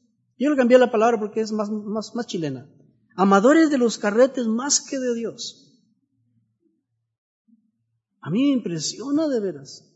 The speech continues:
lo que Dios está describiendo a cada, a los seres humanos de nuestro derredor.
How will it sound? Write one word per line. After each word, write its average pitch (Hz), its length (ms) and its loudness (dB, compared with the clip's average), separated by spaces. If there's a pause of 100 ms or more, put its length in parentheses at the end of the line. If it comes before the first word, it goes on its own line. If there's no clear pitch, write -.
(100)
lo 165 160 -4
que 180 140 0
Dios 214 240 0
está 247 260 -4
describiendo 247 880 -2
a 196 120 -6
cada, 262 500 -2 (180)
a 170 100 -4
los 175 180 -2
seres 247 320 -2
humanos 247 500 -2
de 180 100 -2
nuestro 180 360 -6
derredor. 185 680 -4